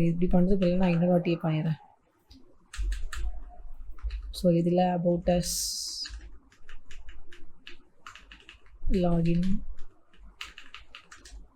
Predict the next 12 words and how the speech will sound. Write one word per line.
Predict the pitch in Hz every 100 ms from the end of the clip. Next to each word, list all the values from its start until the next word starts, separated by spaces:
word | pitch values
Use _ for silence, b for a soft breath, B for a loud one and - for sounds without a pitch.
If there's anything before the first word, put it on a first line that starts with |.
| 247
register. | 170 - - - 190 - - - - - - _ - - - - -
ஓகே, | 185 - - _ _ _ - -
so | 233 254 247 208
இப்போ | 214 285 269 208
நமக்கு | 202 202 202
வந்து | 208 262 208
நம்மளோட, | 208 220 214 185 190 269 302 - 196
ஆ, | 180 170
அன்ஆர்டர் | 190 254 277 262
லிஸ்ட் | 196 185
வந்து | 190 214
ரெடி | 185